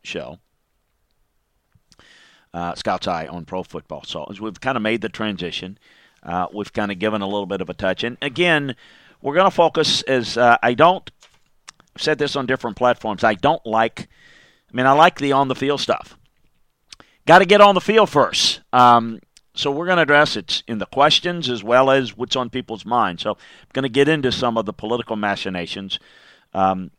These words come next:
of college football today, and, and, and we're going to get back on track as to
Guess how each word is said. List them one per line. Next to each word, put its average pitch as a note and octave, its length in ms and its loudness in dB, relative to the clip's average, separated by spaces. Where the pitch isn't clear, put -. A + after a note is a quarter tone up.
of G2 120 -6
college G2+ 320 -2
football F#2 300 -6
today, E2 380 -10
and, G2 220 -12
and, G2 380 -12
and F#2+ 340 -12
we're G2+ 260 -10
going G#2+ 320 -10
to F#2+ 80 -10
get - 220 -8
back G2 260 -2
on F#3+ 160 -6
track - 420 -6
as G2+ 400 -8
to G2+ 500 -10